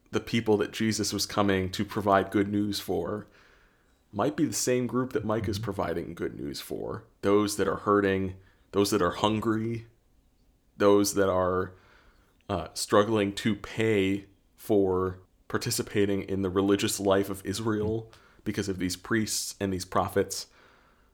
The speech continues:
Speaker 1: who are taking money for their teaching, because of the rulers who are taking a bribe for their judgments. I think you're right to highlight the fact that some might point to Micah and be like, "Why so negative?"
Speaker 2: <laughs>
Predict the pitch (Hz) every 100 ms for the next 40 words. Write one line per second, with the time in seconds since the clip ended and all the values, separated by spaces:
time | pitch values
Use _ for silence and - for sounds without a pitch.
0 | _ 110 101 90 90 87 92 - _ -
1 | 110 104 95 95 98 101 101 101 90 90
2 | 117 107 107 101 104 - 110 113 104 104
3 | 98 98 101 104 107 - 101 92 107 98
4 | - 92 95 92 98 110 107 95 90 107
5 | 110 113 107 104 - - - - _ _
6 | _ - 101 113 110 - - _ _ _
7 | - 107 104 98 101 113 - 92 98 101
8 | 101 - 95 95 90 - 90 85 - -
9 | - _ _ _ _ _ - - 104 104
10 | 92 - 101 - 95 95 101 98 98 101
11 | 101 90 95 98 110 135 - 165 147 113
12 | 95 117 214 120 - - - 302 - -
13 | - - - - -